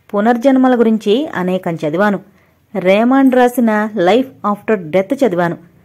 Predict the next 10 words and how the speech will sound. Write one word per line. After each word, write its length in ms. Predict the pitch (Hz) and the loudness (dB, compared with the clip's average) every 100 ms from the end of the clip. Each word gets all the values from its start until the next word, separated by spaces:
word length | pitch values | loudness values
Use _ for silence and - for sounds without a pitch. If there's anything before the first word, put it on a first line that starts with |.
| _ _ - | _ _ -10
జార్జ్ 440 | 180 196 226 233 262 - | -2 0 2 0 -4 0
హోర్కోస్ 560 | 214 240 - 269 262 - - - | 2 2 2 2 2 -2 -18 0
పోలెండ్లో 420 | 190 220 262 254 262 | 2 4 4 4 2
సృష్టించిన 540 | 262 226 254 240 240 233 190 | -2 -8 -4 -2 -2 -2 -4
సంచలనాల్ని 600 | 170 220 247 254 262 247 | -4 -2 0 2 4 2
గురించి 220 | 240 254 262 | 0 -2 -2
చదివాను. 340 | 175 180 165 - - - - - - 233 | 0 0 -2 -6 -18 -20 -20 -20 -12 -4
ఇవాల్టి 420 | 240 233 233 226 - | 2 2 2 -2 -4
సైన్సు 400 | 175 220 233 190 254 285 - | -4 -4 -2 0 0 -2 -4
పునర్జన్మను 680 | 180 190 220 226 240 247 | -4 0 0 2 2 2